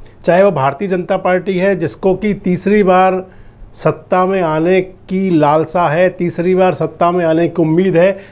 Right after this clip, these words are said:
तीसरी बार सत्ता में आने के लिए प्रयासरत है, चाहे फिर वो कांग्रेस है जिसको लगता है कि दो बार का सूखा जो हो चुका उसे कैसे ख़त्म किया जाए,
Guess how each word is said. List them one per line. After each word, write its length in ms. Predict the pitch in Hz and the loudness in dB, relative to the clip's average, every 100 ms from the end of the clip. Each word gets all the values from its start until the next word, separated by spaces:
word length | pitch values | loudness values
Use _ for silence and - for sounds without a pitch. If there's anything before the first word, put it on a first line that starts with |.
| - | -6
तीसरी 300 | 190 180 190 | -4 -2 -2
बार 160 | 185 170 | 0 0
सत्ता 340 | - 151 170 | -2 -6 -2
में 100 | 165 | 0
आने 200 | 151 143 | 0 -2
के 100 | 143 | -2
लिए 200 | 151 165 208 | -2 0 -2
प्रयासरत 600 | 156 139 131 120 110 - | 0 0 0 -2 -8 -10
है, 120 | 87 - - - - - - - | -16 -18 -20 -20 -20 -20 -10 -2
चाहे 200 | 185 196 | 0 0
फिर 160 | 202 | 0
वो 140 | 190 190 | 0 -2
कांग्रेस 500 | 190 165 180 202 202 | 0 0 0 0 -2
है 100 | 202 | -4
जिसको 280 | 165 - 196 | -4 -4 -2
लगता 340 | 170 170 190 | -2 -2 0
है 120 | 180 202 | 0 0
कि 160 | 202 | -2
दो 180 | 160 170 | 0 2
बार 200 | 175 175 | 2 0
का 140 | 175 185 | -2 -8
सूखा 400 | - 165 156 190 | -6 -6 -2 -2
जो 160 | 175 | -2
हो 140 | 139 185 | -2 -2
चुका 280 | 185 165 170 | -4 -4 -2
उसे 260 | 165 180 | -2 -4
कैसे 240 | 156 151 175 | -4 -4 -4
ख़त्म 280 | 175 170 185 | -4 -2 0
किया 200 | 180 175 | 2 2
जाए, 240 | 165 170 | 2 0